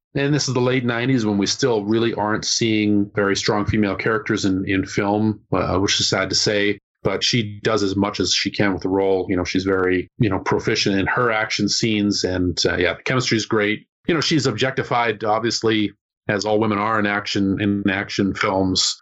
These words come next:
a little bit, but, uh, I think she acquits herself very, very well.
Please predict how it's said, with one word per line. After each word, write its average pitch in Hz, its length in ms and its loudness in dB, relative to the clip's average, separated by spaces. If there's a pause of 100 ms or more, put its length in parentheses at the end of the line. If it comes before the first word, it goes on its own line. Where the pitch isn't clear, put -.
a 113 100 0
little 104 220 2
bit, 98 320 -2
but, 90 240 -2 (260)
uh, - 80 0
I 90 100 -2
think 104 140 0
she - 140 0
acquits - 220 -2
herself 87 560 -2 (100)
very, 131 240 0
very 101 260 0
well. 87 320 -4